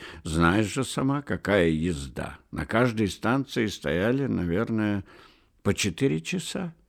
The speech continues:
Революционная езда. Час едешь, два стоишь. Елена, тяжело вздохнув, поглядела на часы, помолчала,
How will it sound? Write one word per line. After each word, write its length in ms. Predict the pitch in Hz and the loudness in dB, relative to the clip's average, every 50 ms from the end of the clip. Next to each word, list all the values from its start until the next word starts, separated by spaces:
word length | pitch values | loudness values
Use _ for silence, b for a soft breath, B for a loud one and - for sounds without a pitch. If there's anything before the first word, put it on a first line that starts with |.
| _ _ _ _ _ _ _ _ _ | _ _ _ _ _ _ _ _ _
Революционная 1500 | - - - - - 113 117 123 123 123 123 120 120 117 98 - - - - 208 320 269 214 - - - 156 156 147 135 127 | 0 4 6 8 8 8 10 10 10 10 10 8 8 6 2 -2 0 2 4 4 4 4 4 2 2 2 2 4 4 4 2
езда. 800 | 120 117 113 113 113 110 90 73 73 76 65 71 69 67 - b b b b b b _ | 2 2 2 2 2 2 0 -2 -4 -4 -2 -2 -2 -2 -4 b b b b b b _
Час 460 | - - 117 98 87 80 - - - | 0 2 4 6 6 4 2 -2 -6
едешь, 460 | - 82 120 160 190 262 302 254 - | 0 2 4 4 4 2 0 -2 -2
два 240 | - 82 71 80 98 | -4 -2 -2 -2 -2
стоишь. 760 | - - - 113 85 62 53 53 - - - - - - - _ _ _ _ _ _ _ _ _ _ _ _ _ _ _ - | -4 -4 -2 -2 -2 -2 -2 -6 -8 -10 -12 -14 -16 -18 -20 _ _ _ _ _ _ _ _ _ _ _ _ _ _ _ -12
Елена, 560 | - - 73 82 85 92 95 87 80 80 73 | -6 -2 0 2 4 4 4 4 4 2 0
тяжело 480 | - - 82 76 73 71 73 78 73 71 | -2 -6 -8 -6 -4 -4 -4 -4 -4 -4
вздохнув, 680 | 69 71 71 69 73 71 - - - 82 117 110 - - _ _ b b b b b b b b b b b b b b b b b - | -6 -8 -10 -12 -12 -12 -12 -10 -8 -6 -6 -6 -8 -12 _ _ b b b b b b b b b b b b b b b b b -8
поглядела 580 | 71 65 69 78 76 69 85 104 110 90 82 | -6 -2 0 0 0 0 0 0 0 0 0
на 180 | 78 73 76 67 | 0 -2 -2 -4
часы, 420 | - - 87 80 - - - 123 | -8 -10 -10 -10 -6 -6 -6 -6
помолчала, 920 | - - 92 78 78 71 69 69 - - - 95 87 104 107 107 107 98 | -4 -4 -4 -4 -4 -4 -4 -6 -10 -8 -4 -4 -2 -2 -2 -4 -6 -10